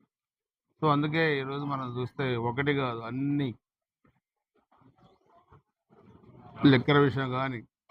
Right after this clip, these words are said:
తిరుపతి లడ్డు విషయం కానీ, భూముల విషయం కానీ, అన్నిట్లో కూడా ఎలా అడ్డంగా ఇరుక్కుపోయారో, ఎలా అడ్డంగా దొరికారో కూడా మనం చూస్తా ఉన్నాం.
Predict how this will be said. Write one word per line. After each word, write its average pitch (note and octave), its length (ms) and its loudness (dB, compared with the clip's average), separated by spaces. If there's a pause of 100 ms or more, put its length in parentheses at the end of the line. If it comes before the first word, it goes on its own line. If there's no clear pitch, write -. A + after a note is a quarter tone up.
(380)
తిరుపతి C3+ 400 -2
లడ్డు B2+ 220 -4
విషయం C3+ 380 -4
కానీ, B2 300 -4 (800)
భూముల C#3 400 4
విషయం C3 360 -2
కానీ, B2+ 300 -4 (1120)
అన్నిట్లో D3 500 0
కూడా B2+ 260 -2 (300)
ఎలా B2 300 -2
అడ్డంగా C3+ 380 -4
ఇరుక్కుపోయారో, B2 720 -4
ఎలా C3+ 160 -4
అడ్డంగా C3 260 -6
దొరికారో B2 460 -6
కూడా A#2 240 -4 (680)
మనం A#2 200 0 (380)
చూస్తా A2+ 320 -4
ఉన్నాం. A#2+ 280 -2